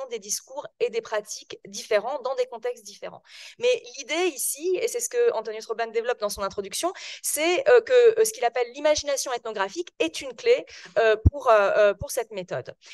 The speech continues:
Euh, et de la même, euh, enfin, en, en m'inspirant de, de, de, de ces, euh,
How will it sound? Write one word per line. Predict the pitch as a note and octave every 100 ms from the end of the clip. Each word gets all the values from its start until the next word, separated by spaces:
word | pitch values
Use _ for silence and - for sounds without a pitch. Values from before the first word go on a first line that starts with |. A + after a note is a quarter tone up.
| - - -
Euh, | B3 A#3+ -
et | C5+
de |
la | C#5 E4+
même, | F#4+ E4+ - -
euh, | A3 G#3+
enfin, | G3+ G3+ -
en, | - F#3+ F3+ -
en |
m'inspirant | G#3+ E4 - E4 D#4+
de, | D#4 B3 G#3+
de, | F3+ G#3 G3
de, | F#3 -
de | G#3
ces, | G#3+ G#3+ G3+ F#3+
euh, | F3+ F3